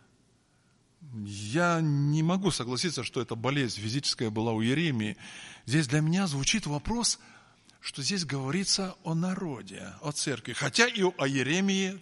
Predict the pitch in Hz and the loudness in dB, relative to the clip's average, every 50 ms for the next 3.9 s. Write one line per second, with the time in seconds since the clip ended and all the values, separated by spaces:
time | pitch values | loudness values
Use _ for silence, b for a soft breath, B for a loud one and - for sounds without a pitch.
0 | - - - 208 170 131 107 101 104 90 87 - - _ _ _ _ _ _ _ | -10 -6 -2 0 0 0 -2 -4 -6 -8 -10 -12 -18 _ _ _ _ _ _ _
1 | _ _ _ - 269 185 - - - 107 101 92 85 - - - - - - - | _ _ _ -4 -2 -2 -2 -2 -4 -6 -8 -10 -12 -16 -20 -20 -20 -20 -20 -20
2 | - _ _ _ B B B B B B B B B B B B B B B 151 | -20 _ _ _ B B B B B B B B B B B B B B B 4
3 | 185 233 220 - 208 - - 143 117 - 117 101 - 117 110 101 101 - | 4 4 4 2 0 0 0 -4 -4 -4 -4 -4 -4 -4 -6 -10 -12 -14